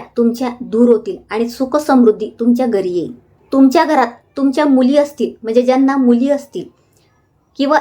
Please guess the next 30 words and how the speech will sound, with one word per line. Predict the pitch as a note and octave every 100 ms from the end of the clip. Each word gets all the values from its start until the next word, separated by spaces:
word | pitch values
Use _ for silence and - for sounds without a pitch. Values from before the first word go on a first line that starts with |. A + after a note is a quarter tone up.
| -
एक | C4 C#4+
मुलगी | C4 A#3+ A#3+
असेल, | A#3+ G3 - _ _ _ _ _
तर | C4+ C#4+ - _
त्यांना | C4+ C#4+ D#4
त्यांच्या | B3+ A#3+ C#4
मुलीची | C#4+ A#3+ A#3+ A#3+
काळजी | D4+ B3 G3+ G3+ B3
असेल, | - A3 A3+
मग | A#3+
ती | C4 C4+
लग्नासंबंधित | B3 A#3 C4 C#4 B3+ G#3 G#3 G#3
असो | - - - _ _ -
किंवा | C4 C4+
अभ्यासासंबंधित | A#3 B3 C4+ C4 B3 B3 A3+ G3+ G#3+
असो | A3 A3 G#3+
किंवा | A#3+
तुमच्या | A#3+ C4 B3+ C4
मुलीला, | A3+ G#3+ A3+ A3+ - -
तुमची | A#3+ B3
मुलगी | A#3 G#3+
जॉब | A#3+ A3+ C4 -
शोधत | A3+ F#3+ G3
असेल | G3+ F3+ _ _ _ _ -
किंवा | C4
तुमच्यापासून | C4+ D4 D#4 C#4+ C#4 D4+
ती | D4 B3+
लांब | A3+ C4
राहत | C4 A#3+ G#3
असेल, | - F3+